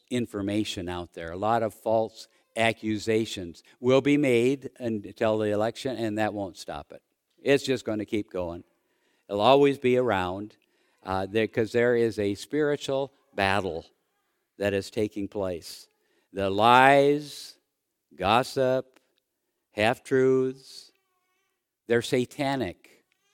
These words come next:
That's what he is saying here. In verse four, when he gets to this part, he says, "For the weapons of our warfare are not carnal or fleshly, but mighty through God to the pulling down of strongholds."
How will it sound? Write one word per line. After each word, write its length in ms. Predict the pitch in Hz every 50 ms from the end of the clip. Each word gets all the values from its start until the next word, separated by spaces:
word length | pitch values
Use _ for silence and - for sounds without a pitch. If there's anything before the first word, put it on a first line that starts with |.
| _
That's 220 | - 82 85 - -
what 120 | 101 98
he 80 | 107 113
is 120 | 117 113
saying 340 | - 135 127 127 131 123 113
here. 280 | 107 95 90 87 - - _ _ _ _ _ _ _ _ _ _ _ _ _ _ _
In 120 | - 110 104
verse 280 | 104 120 127 123 -
four, 760 | - - - 147 151 156 135 113 107 104 107 120 151 165 165 _ _ _ _ _ _
when 160 | 101 107 107
he 100 | 107 107
gets 340 | 104 92 113 139 156 - -
to 100 | - 131
this 240 | 110 95 107 101 -
part, 500 | - - 104 92 87 92 123 - - _ _ _ _ _ _ _ _
he 120 | 123 123
says, 260 | 110 - 139 135 127
"For 160 | - - 131
the 120 | 123 120 117
weapons 440 | 120 127 147 175 - 175 156 143 120
of 140 | 131 120 117
our 160 | 120 117 117
warfare 540 | 120 123 131 143 175 170 - - 117 110 110
are 200 | 110 110 110 113
not 440 | 113 123 135 160 175 165 - _ -
carnal 540 | - - 127 120 135 160 147 107 95 95
or 220 | 113 131 123 107 101
fleshly, 840 | - - - 131 131 139 - - - 104 92 90 98 135 196 202 _ _ _ _ _ _ _ _ _ _ _ _
but 160 | 117 117 110
mighty 420 | 117 123 123 139 165 185 - 175
through 240 | 160 - - 127 120
God 320 | 104 117 117 120 131 135 127
to 140 | - 117
the 100 | 101 107
pulling 340 | - - 147 147 151 160 156
down 320 | 123 104 98 95 101 107 110
of 220 | 95 117 120 110
strongholds." 1200 | - - - - 143 135 143 151 160 151 123 120 101 92 87 82 76 80 - - - - - -